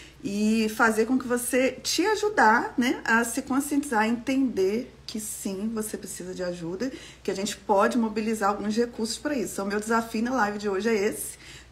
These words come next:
Peço que você permaneça, então, na live de hoje. Já aproveite, já compartilhe essa live, já convide outras pessoas, né? Isso é sempre muito importante. Coloca e vai colocando o link aí, convidando os cuidadores, as cuidadoras que estão aí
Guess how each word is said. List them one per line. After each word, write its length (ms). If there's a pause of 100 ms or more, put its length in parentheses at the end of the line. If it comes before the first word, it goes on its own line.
Peço 300
que 80
você 240
permaneça, 720
então, 180
na 140
live 240
de 140
hoje. 180
Já 160
aproveite, 640
já 100
compartilhe 480
essa 180
live, 480
já 140
convide 480
outras 240
pessoas, 540
né? 180 (420)
Isso 200
é 20
sempre 260
muito 220
importante. 640
Coloca 520
e 40
vai 140
colocando 380
o 20
link 380
aí, 100
convidando 580
os 120
cuidadores, 520
as 140
cuidadoras 560
que 80
estão 320
aí 220